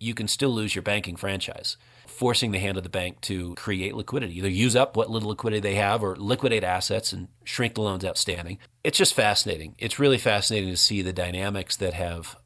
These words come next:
unfolded in recent weeks and what that has set in motion,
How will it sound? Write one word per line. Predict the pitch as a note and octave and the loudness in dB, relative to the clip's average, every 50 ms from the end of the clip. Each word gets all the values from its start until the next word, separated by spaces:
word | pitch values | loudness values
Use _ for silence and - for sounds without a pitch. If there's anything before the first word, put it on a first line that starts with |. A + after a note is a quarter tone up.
| _ _ - - | _ _ 0 2
unfolded | A2 A#2+ B2 - - C3 B2 B2 B2 A2+ | 2 2 2 2 2 2 4 4 2 0
in | A#2 A#2+ | -2 -2
recent | A#2 A2+ A2+ - - - - | -2 -2 -2 -2 -4 -4 -4
weeks | G#2 G#2 A2+ - - - - - - - - - - _ _ _ - | -2 -4 -4 -4 -4 -6 -6 -6 -10 -20 -20 -20 -20 _ _ _ 0
and | A#2 A#2 A2+ A2 A2+ A2+ | 2 2 2 2 2 4
what | B2+ D3 E3+ - - | 4 4 2 2 0
that | F3 D3+ C3+ | -2 0 0
has | C3+ A#2+ - | 0 0 2
set | - B2 A2 G#2+ | 2 2 4 2
in | G#2+ G2+ | 2 2
motion, | G2 F#2+ F#2+ G2+ F#2+ - A2 G2+ F2+ F#2 G2 | 0 0 0 0 -2 -2 -2 -2 -4 -4 -8